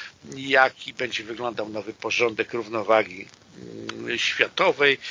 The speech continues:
po wielkiej zawierusze, która przed nami stoi. Dlaczego tak się dzieje, skąd się to wzięło, dlaczego ten stary porządek, e, s-, przewraca się na naszych oczach, co wiemy od lat kilkunastu, e,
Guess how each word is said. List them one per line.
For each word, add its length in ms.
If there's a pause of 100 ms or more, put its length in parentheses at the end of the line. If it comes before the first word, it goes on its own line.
(260)
po 120
wielkiej 440
zawierusze, 720
która 280
przed 280
nami 260
stoi. 520 (920)
Dlaczego 600
tak 220
się 200
dzieje, 460
skąd 300
się 140
to 160
wzięło, 600 (480)
dlaczego 380
ten 160
stary 300
porządek, 600
e, 40 (1400)
s-, 200 (240)
przewraca 600
się 160
na 120
naszych 320 (120)
oczach, 340
co 180
wiemy 240
od 160
lat 220
kilkunastu, 840 (880)
e, 40